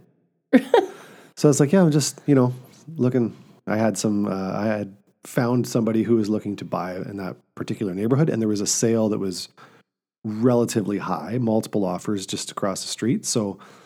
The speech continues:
Speaker 2: I was campaigning this kind of section of the hood for somebody who missed out on the multiple offer on the house across the
Speaker 1: Mm-hmm.
Speaker 2: street. It just happened to be at a development where lots were similar, age of the dwellings were this kind of similar, and, you know, that,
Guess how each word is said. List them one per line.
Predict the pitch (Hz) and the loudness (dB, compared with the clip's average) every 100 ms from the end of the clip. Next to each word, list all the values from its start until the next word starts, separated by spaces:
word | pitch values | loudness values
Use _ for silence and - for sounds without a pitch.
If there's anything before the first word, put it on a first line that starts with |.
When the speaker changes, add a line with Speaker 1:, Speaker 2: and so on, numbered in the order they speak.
| - - | -12 -4
Speaker 2:
I | 113 | -2
was | 110 - | -2 -2
campaigning | 117 107 117 113 110 | -4 -2 -2 -2 -2
this | 101 - | -4 -6
kind | - 107 | -6 -6
of | 90 - 160 | -6 -10 -12
section | - - 117 - 110 | -4 -2 -2 -4 -6
of | 90 | -6
the | 95 | -6
hood | 110 123 | -4 -4
for | 127 123 113 104 98 - - _ - | -2 0 2 0 -4 -12 -20 _ -2
somebody | 135 131 131 | 2 4 4
who | 127 123 | 4 2
missed | 120 120 123 | 2 0 -2
out | 117 110 | 0 0
on | 107 | 0
the | 101 | 0
multiple | 98 104 104 | -2 -4 -4
offer | 92 90 - | -4 -6 -8
on | 90 | -8
the | 90 | -8
house | 92 92 | -8 -6
across | - 175 175 | -2 0 2
the | |
Speaker 1:
Mm-hmm. | 170 | 0
Speaker 2:
street. | 160 127 - - _ _ - | 0 0 -4 -14 _ _ -6
It | 107 | -2
just | 117 | 0
happened | 131 135 135 | 2 2 4
to | |
be | 131 | 4
at | 117 | 2
a | |
development | 107 113 120 120 113 | 0 2 4 2 0
where | 110 104 - - - - - | 0 0 -4 -14 -20 -20 -4
lots | 117 117 - | 0 0 2
were | 131 | 2
similar, | 127 127 120 117 117 117 117 | 4 4 4 4 4 4 2
age | 127 117 110 | 0 0 0
of | 117 | 0
the | 110 | 2
dwellings | 110 107 101 | 0 0 -2
were | 107 | -2
this | 98 - | -4 -8
kind | 104 101 | -8 -6
of | |
similar, | - 101 98 101 98 | -4 -4 -2 -2 -2
and, | 98 90 - | -2 -6 -8
you | 120 | -8
know, | 87 | -6
that, | 87 95 | -4 -6